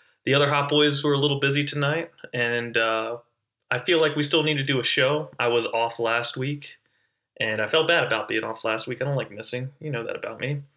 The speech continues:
So I'm here today to keep the streak alive of not missing two consecutive weeks. Uh, me personally, that is. And I'm also here because Kunzi fucking strong-armed me into being here because he made a Facebook post promising that we were gonna upload some shit tomorrow.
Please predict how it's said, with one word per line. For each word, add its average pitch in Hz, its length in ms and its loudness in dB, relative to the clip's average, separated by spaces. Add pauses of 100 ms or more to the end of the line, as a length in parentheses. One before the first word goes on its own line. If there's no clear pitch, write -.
(500)
So 131 300 4
I'm 143 140 2
here 190 160 4
today 196 400 0 (100)
to - 80 -6
keep 165 460 -2
the 139 120 -4
streak 139 300 0
alive 135 420 2
of 120 120 0
not 123 240 -2
missing 127 260 -2
two 135 160 -4
consecutive 123 540 -2
weeks. - 680 -2 (160)
Uh, 113 220 0
me 117 220 -4
personally, 113 440 -2
that 113 220 0
is. 131 340 -6 (640)
And 131 480 4
I'm 127 200 4
also 147 220 4
here 147 140 4
because 147 340 2
Kunzi 160 380 0
fucking 170 320 0
strong-armed 170 480 2
me 117 100 0
into 117 140 -4
being 120 260 -2
here 135 220 0
because 139 240 -2
he 143 40 0
made 143 140 2
a 143 60 2
Facebook 160 480 0
post 120 300 0
promising 135 500 0
that 131 180 0
we 135 100 -2
were 135 120 -2
gonna 139 240 0
upload 123 320 0
some - 100 -2
shit 135 220 0
tomorrow. 135 380 -2